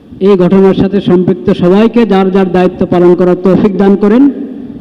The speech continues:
যারা আহত, তাদের চিকিৎসা ব্যবস্থা হচ্ছে, সেটা যেন আরও সুন্দর হয়, আরও নিখুঁত হয়, সেজন্য সবাই খেয়াল রাখা এবং সবাই দোয়া করে আল্লাহ তাআলা তাকে, তাদেরকে দ্রুত সুস্থ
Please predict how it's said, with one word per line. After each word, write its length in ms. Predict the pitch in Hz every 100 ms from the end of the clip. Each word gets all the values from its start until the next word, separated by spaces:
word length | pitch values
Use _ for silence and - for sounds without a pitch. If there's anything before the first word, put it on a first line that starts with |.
| - - - - -
যারা 240 | 143 165 190
আহত, 320 | 190 160 208 226 247 240 - - - - - -
তাদের 240 | 185 175 190 -
চিকিৎসা 440 | 196 233 240 202 190 175 - - - - - - -
ব্যবস্থা 420 | 165 175 - -
হচ্ছে, 360 | 170 190 - 190 196 190 190 - - -
সেটা 200 | - 170 185
যেন 140 | 185 202 170
আরও 140 | 185 220
সুন্দর 400 | 202 214 208 185
হয়, 140 | 196 202
আরও 120 | 202 196
নিখুঁত 340 | 185 220 220
হয়, 240 | 180 196 190 - - - - -
সেজন্য 420 | 185 196 220 220 220
সবাই 340 | 196 196 190 190 240 - -
খেয়াল 240 | 185 202 208
রাখা 340 | 208 208 254 285 - - - - - - - - -
এবং 280 | 165 196 247 277 - - - - - -
সবাই 220 | 185 196
দোয়া 220 | 190 202
করে 200 | 202 233 254
আল্লাহ 220 | 214 208
তাআলা 240 | 202 190
তাকে, 300 | 185 185 180 214
তাদেরকে 460 | 196 175 180 165 175 170 - -
দ্রুত 220 | 165 247 240
সুস্থ 340 | 202 - -